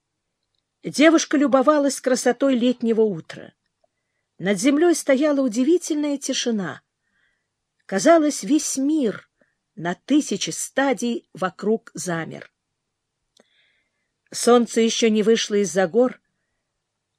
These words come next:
Каменные вершины, окрашенные в сиреневый цвет, отражались в зеркале воды. Над озером поднимался легкий прозрачный туман.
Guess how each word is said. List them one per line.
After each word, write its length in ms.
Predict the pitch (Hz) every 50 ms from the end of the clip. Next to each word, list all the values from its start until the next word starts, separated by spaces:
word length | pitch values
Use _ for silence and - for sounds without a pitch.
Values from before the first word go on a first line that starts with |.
| _
Каменные 480 | _ - 214 233 233 240 233 233 233 233
вершины, 640 | 202 233 220 - - - 254 262 269 240 208 185
окрашенные 600 | 175 170 - 185 214 220 220 - 220 202 190 185
в 40 | 175
сиреневый 520 | - - 202 185 214 220 208 196 180 190 175
цвет, 500 | - - - 196 226 247 233 - - _ _ _ _ _ _ _ _ _ _ _ _
отражались 680 | - 190 196 - 202 214 196 185 254 269 247 226 208 175
в 40 | 185
зеркале 500 | 156 160 208 214 214 - - 214 196 196
воды. 460 | 170 180 180 165 139 - 160 - - _ _ _ _ _ _ _ _ _ _ _ _ _ _ _ _ _
Над 300 | _ 160 160 170 165 151
озером 440 | 214 269 311 302 - 294 254 254 247
поднимался 680 | - 208 180 165 170 165 175 202 220 220 - - -
легкий 680 | 170 156 202 247 285 277 - - - 269 254 247 247 - _ _ _ _ _ _
прозрачный 720 | - 190 190 165 175 165 190 220 208 - - - 196 185 180
туман. 540 | - - 185 165 160 156 156 143 139 170